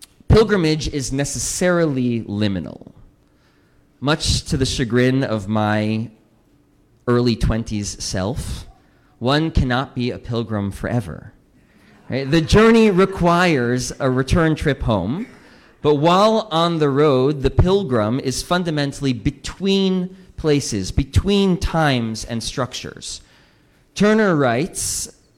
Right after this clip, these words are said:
that as such, liminality is often likened to, quote, "to death, or to being in the womb, or to darkness, or to the wilderness."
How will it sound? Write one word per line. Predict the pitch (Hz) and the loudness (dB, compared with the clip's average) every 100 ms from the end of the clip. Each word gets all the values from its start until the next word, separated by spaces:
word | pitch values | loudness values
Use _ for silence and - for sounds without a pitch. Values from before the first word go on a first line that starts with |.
| _ _ | _ _
that | - 135 | -4 -2
as | 139 147 - | 0 0 2
such, | 226 220 131 | 0 0 0
liminality | 156 175 165 160 190 190 180 | 2 2 0 0 -2 -4 -4
is | 135 | -4
often | - 143 156 160 143 | -4 -6 -4 -4 -4
likened | 120 127 127 120 110 - | -2 -2 -4 -6 -6 -8
to, | - 110 | -8 -6
quote, | - 131 147 - - - - _ _ _ _ _ | -2 0 0 -4 -16 -20 -20 _ _ _ _ _
"to | 143 | -6
death, | 127 165 87 - - - - _ _ _ _ _ _ _ - | -4 -4 -6 -12 -12 -12 -12 _ _ _ _ _ _ _ 0
or | 156 | 2
to | - | 2
being | 143 165 160 160 156 156 - | 2 4 4 2 -2 -4 -8
in | 135 139 | -2 0
the | |
womb, | 131 160 101 - - - _ _ _ _ _ _ _ - | 0 0 -2 -6 -18 -20 _ _ _ _ _ _ _ -2
or | 131 131 | -2 0
to | 123 | 0
darkness, | 147 147 - - 80 80 - - - _ _ _ _ _ _ - | 2 2 2 -6 -10 -10 -12 -14 -16 _ _ _ _ _ _ -8
or | 120 | -6
to | - | -2
the | 117 | -2
wilderness." | 110 151 135 80 53 - - - - | 0 -2 -4 -8 -12 -16 -14 -12 -14